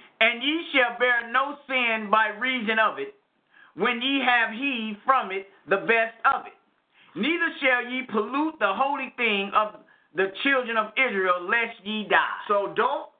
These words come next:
Speaker 2: misuse our tithes when we give it to you, brothers and sisters. And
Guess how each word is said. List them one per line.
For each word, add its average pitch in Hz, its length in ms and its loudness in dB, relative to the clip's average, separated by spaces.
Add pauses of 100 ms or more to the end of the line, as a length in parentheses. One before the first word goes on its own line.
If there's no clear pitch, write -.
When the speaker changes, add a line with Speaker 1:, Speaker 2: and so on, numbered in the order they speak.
(120)
Speaker 2:
misuse 233 800 -2
our 220 280 2
tithes 165 520 0
when 185 200 0
we 220 120 -2
give 190 240 2
it 165 140 -6
to 156 80 -8
you, 117 180 -14 (420)
brothers 151 360 -2
and 139 200 -4
sisters. 156 360 -8 (760)
And 185 260 2